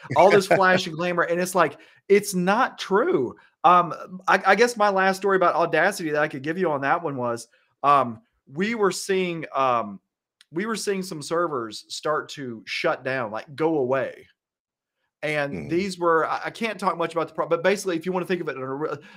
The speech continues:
Speaker 1: global replication servers, just think that way.
Speaker 2: Okay.
Speaker 1: And they were le-, replicating data all around the globe. Um, but one of 'em kinda just went poof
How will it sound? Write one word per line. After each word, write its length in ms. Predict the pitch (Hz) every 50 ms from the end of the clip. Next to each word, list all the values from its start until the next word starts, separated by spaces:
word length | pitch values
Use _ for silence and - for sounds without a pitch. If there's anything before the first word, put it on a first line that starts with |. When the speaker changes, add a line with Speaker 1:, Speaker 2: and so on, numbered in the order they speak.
| - _ 135
Speaker 1:
global 380 | - 156 190 226 226 226 202
replication 600 | 180 185 180 180 156 143 147 151 151 - 139 127
servers, 360 | 127 - 127 117 104 95 95
just 220 | - - 156 - -
think 220 | 202 180 139 -
that 200 | - 117 104 82
way. 180 | 80 71 - - _ _ _ _ _ _ _ _ _ _ _ -
Speaker 2:
Okay. 200 | 151 143 - 123 - -
Speaker 1:
And 100 | 151 175
they 100 | 185 202
were 220 | 208 202 196 185 170
le-, 220 | 156 170 170 -
replicating 680 | 151 165 165 165 156 139 175 156 151 143 143 - - 139
data 240 | 131 147 147 147 143
all 200 | - 139 139 143
around 280 | 135 123 127 127 127 117
the 80 | 113
globe. 360 | 95 117 113 104 90 82 - _ _ _ _ - - - - - _
Um, 340 | - 170 170 165 151 139 131 - _ _ _ _
but 200 | 185 190 185 190 160
one 180 | 175 220 254
of 80 | 254 220
'em 160 | 214 196 180
kinda 260 | - 190 196 190 180
just 140 | 170 156 160
went 260 | 165 151 - - _
poof 340 | - 233 359 403 359 -